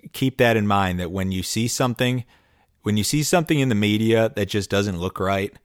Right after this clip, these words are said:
or you see some advice, some marketing advice that just sounds kinda crazy,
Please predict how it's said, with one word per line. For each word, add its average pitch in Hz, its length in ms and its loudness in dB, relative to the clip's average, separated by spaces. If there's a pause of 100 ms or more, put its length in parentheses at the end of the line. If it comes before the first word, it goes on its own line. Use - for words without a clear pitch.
(400)
or 98 180 0
you 95 160 0
see 104 300 -2
some 101 240 -2
advice, 90 480 -2
some 95 140 -6
marketing 98 500 0
advice 95 440 -2 (120)
that 95 160 -4
just 98 200 -4
sounds 98 300 -4
kinda 95 220 -4
crazy, 92 520 -4